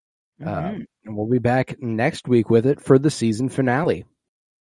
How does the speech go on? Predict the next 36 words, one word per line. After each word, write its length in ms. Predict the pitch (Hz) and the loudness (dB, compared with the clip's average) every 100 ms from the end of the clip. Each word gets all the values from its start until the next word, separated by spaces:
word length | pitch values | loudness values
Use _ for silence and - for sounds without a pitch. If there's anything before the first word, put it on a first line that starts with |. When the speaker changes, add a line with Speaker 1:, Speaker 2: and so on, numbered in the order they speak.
| _ - | _ -14
Speaker 2:
Mm-hmm. 340 | 170 - 135 | -14 -8 2
Speaker 1:
If 160 | 135 120 | 2 4
you 100 | 113 | 6
would, 360 | 143 190 185 - _ _ _ _ - | 8 6 2 -6 _ _ _ _ 6
Speaker 2:
Hell 100 | 190 | 6
Speaker 1:
head 100 | 170 | 6
Speaker 2:
yeah. 60 | |
Speaker 1:
to 260 | - 151 135 | 4 6 6
patreon 640 | - 143 - 143 123 123 | 6 4 4 4 4 2
dot 200 | 117 - | 0 0
com 280 | - 120 123 | 0 0 0
slash 320 | - 127 117 | 2 2 2
penny 220 | - 131 117 | 0 0 4
bloom 240 | 117 123 | 4 4
pod, 240 | 127 131 | 4 4
where 80 | 135 | 4
you 100 | 123 | 2
find 260 | 117 139 131 | 2 2 4
over 140 | 110 104 | 2 2
fifty 420 | 139 127 131 117 | 2 2 2 2
hours 340 | 110 110 107 | 4 2 2
of 80 | 107 | -2
exclusive 460 | 107 - 127 - - | -4 0 2 0 -4
content, 520 | 120 113 107 143 175 - - _ _ | -4 -2 0 0 -2 -12 -20 _ _
including 340 | - 160 135 - | 8 10 8 6
all 240 | 214 180 147 | 8 8 8
sorts 360 | - 139 - | 6 6 4
of 80 | 117 | 2
movie 320 | 120 127 120 117 - | 6 8 6 2 0
reviews, 540 | 139 117 123 120 113 | 0 4 6 6 4
book 220 | - 123 - | 4 2 4
reviews, 380 | 113 113 110 | 2 2 0
comic 400 | - 127 120 107 | 0 0 2 2
book 140 | - - | 0 2
pull 200 | 123 113 | 4 4
lists. 340 | 113 110 - | 4 0 -6